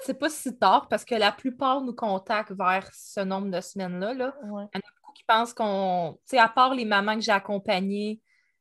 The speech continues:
Speaker 1: euh, deux fois, souvent, euh, ils me le disent dès le début, tout ça, ils me réservent à l'avance.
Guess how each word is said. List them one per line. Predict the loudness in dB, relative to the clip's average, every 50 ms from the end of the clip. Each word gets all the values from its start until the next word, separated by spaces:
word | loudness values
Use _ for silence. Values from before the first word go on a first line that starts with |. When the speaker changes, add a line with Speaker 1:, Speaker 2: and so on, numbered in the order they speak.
| _ -4
Speaker 1:
euh, | -2 0 0 0 -2 -4
deux | -6 -10 -8 -4 -2 -2 -2 -2
fois, | -6 -10 -4 2 4 6 8 8 6 4
souvent, | 0 -6 -12 -12 -4 -2 0 0 0 0 0 2
euh, | 2 2 0 0
ils | -2 -2
me | -2 -2
le | -4
disent | -4 -4 -4 -6 -2 -2
dès | -2 -2
le | -2
début, | -2 -4 -4 -6 -4 -4 -2 -2 -2 -2 -2 -4 -6
tout | -10 -10 -8
ça, | -4 -4 -2
ils | -2 -2
me | -2
réservent | 0 0 0 0 0 0 0 2 2
à | 4 4
l'avance. | 4 4 2 2 0 -2 -2 -4 -6 -10 -14